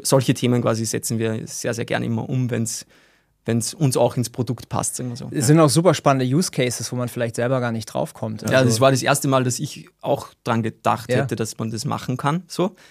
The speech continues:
Speaker 1: Weil, aber es ist eigentlich voll smart, so, wenn,
Speaker 2: Ist
Speaker 1: wenn ein
Speaker 2: ultra.
Speaker 1: positiver Review, dann frag doch nach Reviews auf deiner Webseite, auf Google Reviews und auf Trustpilot.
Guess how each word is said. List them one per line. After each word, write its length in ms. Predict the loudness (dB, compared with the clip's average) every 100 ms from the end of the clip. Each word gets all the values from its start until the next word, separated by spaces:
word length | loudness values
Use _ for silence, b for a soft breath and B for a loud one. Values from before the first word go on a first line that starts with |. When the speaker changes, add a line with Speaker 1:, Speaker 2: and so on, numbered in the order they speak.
| b
Speaker 1:
Weil, 200 | 2 2 4
aber 160 | 6
es 60 | 6
ist 60 | 6
eigentlich 240 | 4 2
voll 160 | 0 -2
smart, 320 | 0 -2 -2
so, 200 | -10 -8
wenn, 220 | -6 -6
Speaker 2:
Ist 100 | -4
Speaker 1:
wenn 60 | 0
ein 60 | 2
Speaker 2:
ultra. 160 | 2
Speaker 1:
positiver 340 | 2 2 2 0
Review, 380 | -2 -2 -2 -2
dann 220 | -4 -6
frag 420 | -8 0 2 2
doch 200 | -4 -4
nach 220 | -4 -4
Reviews 360 | -4 -4 -4 -4
auf 180 | -4 -2
deiner 240 | -2 0
Webseite, 520 | -2 -2 -4 -4 -4
auf 220 | -4 -6 -8
Google 240 | -6 -4
Reviews 320 | -4 -4 -6
und 120 | -6
auf 100 | -6
Trustpilot. 600 | -2 -2 0 -4 -6 -10